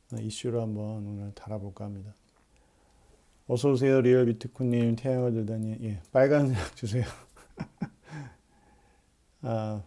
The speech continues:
반갑습니다. 앤디님, 어서오세요. 예, 오늘은, 어, 비트코인 백서 강독을 할 건데,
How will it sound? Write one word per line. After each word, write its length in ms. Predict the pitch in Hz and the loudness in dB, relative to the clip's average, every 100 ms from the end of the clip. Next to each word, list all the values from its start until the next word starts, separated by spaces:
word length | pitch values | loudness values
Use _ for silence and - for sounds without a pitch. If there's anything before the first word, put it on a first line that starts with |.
| - | -10
반갑습니다. 640 | 104 104 - 104 95 95 _ _ _ _ _ _ _ _ _ _ _ _ _ _ _ _ _ _ _ _ _ _ _ _ _ | -10 -10 -8 -8 -8 -12 _ _ _ _ _ _ _ _ _ _ _ _ _ _ _ _ _ _ _ _ _ _ _ _ _
앤디님, 400 | 123 131 139 143 | 4 6 8 10
어서오세요. 840 | 123 117 123 117 120 117 120 139 165 - _ _ _ _ _ _ _ _ _ - | 8 8 4 6 8 8 8 2 -6 -14 _ _ _ _ _ _ _ _ _ -2
예, 60 | 127 | 2
오늘은, 640 | 123 139 147 151 139 135 - - _ - _ - - _ _ _ _ _ - | 6 8 10 10 8 2 -8 -20 _ -20 _ -20 -20 _ _ _ _ _ -14
어, 360 | 131 127 131 - - | -4 -2 -2 -4 -8
비트코인 640 | - - - 165 160 151 135 | -4 -2 8 10 12 10 4
백서 680 | 113 - 156 135 123 139 135 | 2 6 10 12 12 10 4
강독을 480 | 120 127 131 135 131 | 2 6 8 8 8
할 180 | 147 147 | 6 8
건데, 540 | 147 131 143 123 110 | 8 12 12 12 10